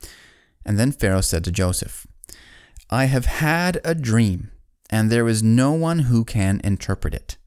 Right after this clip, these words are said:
But I have heard it said of you that you can understand a dream to interpret it." Ah, now Joseph understood.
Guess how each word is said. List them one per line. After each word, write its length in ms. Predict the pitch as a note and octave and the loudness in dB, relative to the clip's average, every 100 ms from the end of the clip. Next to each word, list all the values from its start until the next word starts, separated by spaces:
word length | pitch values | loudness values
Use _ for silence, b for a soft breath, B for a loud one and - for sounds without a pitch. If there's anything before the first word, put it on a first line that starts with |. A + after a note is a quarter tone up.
| _ _ _ B B B B B B | _ _ _ B B B B B B
But 100 | - | -2
I 60 | G#2 | 0
have 260 | A2 G#2 | 0 0
heard 260 | - C#3 F3+ | 0 0 0
it 100 | C4+ | -2
said 260 | - G2+ G2 | 0 2 0
of 120 | A2+ | 0
you 360 | G2+ F2+ F2 - - _ | 2 2 0 -6 -16 _
that 180 | F2 - | -6 -4
you 320 | F#2 B2 G#3+ | 0 0 0
can 160 | - - | 0 -2
understand 540 | F2+ G2+ - D3+ F#3+ | -2 -2 -2 0 0
a 60 | C#3 | 0
dream 400 | G#2+ E2+ D#2+ G2+ _ _ | 0 0 -2 -4 _ _
to 200 | - F2+ | -4 -2
interpret 480 | F#2+ G2+ E3+ E3+ F#2 | -2 -2 -2 0 -2
it." 220 | - - - _ _ _ _ _ _ _ _ _ _ _ _ _ - | -4 -12 -18 _ _ _ _ _ _ _ _ _ _ _ _ _ -8
Ah, 960 | F#2 G2 B2+ B2 C3 C3+ A2 F#2+ F2+ F2+ | -2 2 2 2 2 2 2 2 0 0
now 680 | F#2 A2+ D3 F#3 G#3 G3+ F3 | 2 2 2 2 2 2 2
Joseph 500 | A#2+ G#2 F#2+ G2 G2+ | 2 0 0 -2 -2
understood. 560 | F#2 F2+ - E2+ E2+ | -2 -2 -4 -4 -6